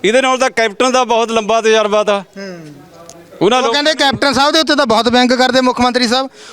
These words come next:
Speaker 2: ਉਹ ਕਹਿੰਦੇ ਉਹਨਾਂ ਤੋਂ ਤਾਂ ਦਾੜੀ ਪਹਿਲਾਂ, ਅ, ਸ-, ਗਿਆਰਾਂ ਵੱਜ ਕੇ ਵੀਹ ਮਿੰਟ ਤੇ ਮੁੱਛਾਂ ਵਾਲੀ ਢਾਠੀ ਖੋਲ੍ਹਦੇ ਸੀ, ਅੱਧੇ ਘੰਟੇ ਬਾਅਦ ਫਿਰ ਦਾੜੀ ਵਾਲੀ ਖੋਲ੍ਹਦੇ ਸੀ। ਤੁਸੀਂ ਕਹਿੰਦੇ ਕੈਪਟਨ ਸਾਹਿਬ ਨੇ ਬਹੁਤ ਵਧੀਆ ਕੰਮ ਕਰੇ।
Speaker 1: ਮਹਾਰਾਜ ਬੇਸ਼ੱਕ ਖੋਲ੍ਹਦਾ ਤਾ, ਉਹਨਾਂ ਨੇ ਸਾਨੂੰ ਪੈਨਸ਼ਨਾਂ ਵੀ ਲਾਈਆਂ,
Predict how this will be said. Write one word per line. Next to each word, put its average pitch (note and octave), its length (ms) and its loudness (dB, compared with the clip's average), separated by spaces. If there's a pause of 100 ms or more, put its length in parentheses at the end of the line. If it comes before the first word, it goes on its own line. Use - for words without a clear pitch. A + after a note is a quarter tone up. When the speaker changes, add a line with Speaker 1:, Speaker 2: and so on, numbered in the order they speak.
Speaker 2:
ਉਹ A#3+ 120 2
ਕਹਿੰਦੇ C4+ 280 2
ਉਹਨਾਂ D4+ 240 2
ਤੋਂ D4+ 120 0
ਤਾਂ D4+ 120 0
ਦਾੜੀ B3+ 400 0 (280)
ਪਹਿਲਾਂ, D4 520 2
ਅ, A#3+ 440 -2
ਸ-, - 120 -6 (200)
ਗਿਆਰਾਂ B3+ 240 2
ਵੱਜ C4+ 180 0
ਕੇ C4+ 100 0
ਵੀਹ C#4 160 0
ਮਿੰਟ D4 160 0
ਤੇ C#4 120 2
ਮੁੱਛਾਂ A#3 280 0
ਵਾਲੀ B3+ 140 0
ਢਾਠੀ C4+ 240 0
ਖੋਲ੍ਹਦੇ C#4+ 340 2
ਸੀ, C4+ 200 -2 (360)
ਅੱਧੇ C#4 180 -2
ਘੰਟੇ C#4+ 220 0
ਬਾਅਦ C#4+ 140 0
ਫਿਰ C4+ 80 2
ਦਾੜੀ A3+ 280 0
ਵਾਲੀ C#4 160 0
ਖੋਲ੍ਹਦੇ C4+ 360 0
ਸੀ। C4+ 160 0
ਤੁਸੀਂ B3 240 0
ਕਹਿੰਦੇ C#4+ 160 0
ਕੈਪਟਨ G#3 280 -2
ਸਾਹਿਬ A3 160 2
ਨੇ C4 100 2
ਬਹੁਤ G#3+ 160 2
ਵਧੀਆ A3 140 0
ਕੰਮ A3+ 180 -2
ਕਰੇ। G3+ 160 -8
Speaker 1:
ਮਹਾਰਾਜ A3 400 2
ਬੇਸ਼ੱਕ A3+ 500 0
ਖੋਲ੍ਹਦਾ A#3 420 2
ਤਾ, D#3+ 300 0 (380)
ਉਹਨਾਂ A#3 280 2
ਨੇ C4+ 100 2
ਸਾਨੂੰ A#3 320 0
ਪੈਨਸ਼ਨਾਂ G#3+ 480 2
ਵੀ A3+ 120 2
ਲਾਈਆਂ, E3+ 560 0